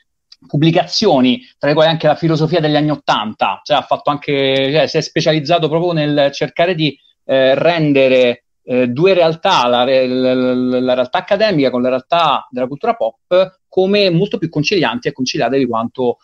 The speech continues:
magari possano non sembrare, e vedremo adesso come. Vabbè, appunto, mi presento, sono Guglielmo Ercole De Simone, mm, come ha detto il buon Matteo, e nella vita cosa faccio? Eh, sono un po' diverse cose, ho detto. <laughs> Già, principalmente lavoro come cassiere in un supermercato, eh, a Roma,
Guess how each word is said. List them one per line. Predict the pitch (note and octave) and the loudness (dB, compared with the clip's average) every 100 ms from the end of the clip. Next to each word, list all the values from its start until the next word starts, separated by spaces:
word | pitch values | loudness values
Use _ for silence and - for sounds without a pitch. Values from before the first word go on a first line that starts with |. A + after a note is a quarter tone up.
| _ | _
magari | C#3 A#2+ A#2 | -4 -2 -4
possano | B2 - C3+ | -8 -4 -2
non | B2+ | -2
sembrare, | - B2+ B2 A2+ F#2 G#2 D3+ | 0 2 2 2 0 -2 0
e | |
vedremo | A3 C#3+ D#3 C3+ | 0 2 2 2
adesso | A#2+ C#3 - C3 | 0 -4 -4 -6
come. | A#2 A2+ G#2+ G#2+ - _ _ _ _ - - - D#3+ _ | -2 -4 -2 -6 -8 _ _ _ _ -20 -20 -20 -20 _
Vabbè, | E3+ E3+ - - C3 | -2 0 -2 -6 -8
appunto, | D#3+ B2 A#2+ | -4 -2 0
mi | C#3+ | 0
presento, | C#3+ E3 E3 A#2+ A#2+ - | 0 0 0 -2 -6 -2
sono | C3+ C3 C3 C3+ C3+ C3 | 2 4 4 4 2 2
Guglielmo | C#3 F3 F#3+ | 2 0 2
Ercole | F#3+ G3+ A3+ | 0 0 0
De | |
Simone, | B3 D#4+ E4+ F4+ F#4 - - | 0 2 2 2 0 -4 -2
mm, | B3 B3+ B2+ B2+ | 2 4 4 2
come | C3 | -2
ha | C3 | -2
detto | C#3 D3 | -2 -6
il | |
buon | D#3 F#3+ | -6 -6
Matteo, | B3 - A#2+ E3+ G3+ _ _ _ | -4 0 2 2 -2 _ _ _
e | - C#3+ C#3+ D3 D3 D3 | -4 0 2 2 2 0
nella | A3 A#3 | 2 2
vita | A#3+ E3 | 2 2
cosa | F3+ F3+ | 0 0
faccio? | E3+ A#2 - B2+ A#2+ | -2 -2 -2 -4 -4
Eh, | - C#3+ D3 C#3+ C#3+ C#3+ C#3+ C#3+ C#3+ C#3+ C#3 C#3 | -2 0 2 2 2 2 2 2 2 2 0 -2
sono | - F#3+ C#3 A#2+ | -2 0 2 2
un | A#2 C3 | 0 -2
po' | - A3+ | -2 0
diverse | F#3 E3+ D#3+ D#3 | 0 -2 0 0
cose, | B2 | 0
ho | A2+ | -2
detto. | B2+ B2+ | -2 -4
<laughs> | - - A3+ E3 B3 E3 - - _ | -6 -4 0 2 0 -4 -10 -20 _
Già, | E3 | -2
principalmente | D3 D#3+ F#3+ B3 | 0 0 -2 2
lavoro | B3 F#3 F#3 | 2 2 0
come | E3+ D#3 | 2 0
cassiere | D#3 D#3+ A#3 A#3 | 0 0 0 0
in | D#3+ | -2
un | |
supermercato, | D#3 E3 D#3 - F#3+ - B2 G#2+ A3 D#4 | -4 -2 -2 -2 -4 0 0 2 2 2
eh, | C3+ | 2
a | B2 A#2+ B2 | 2 2 2
Roma, | B2+ B2 A#2+ B3+ | 0 -2 -2 -2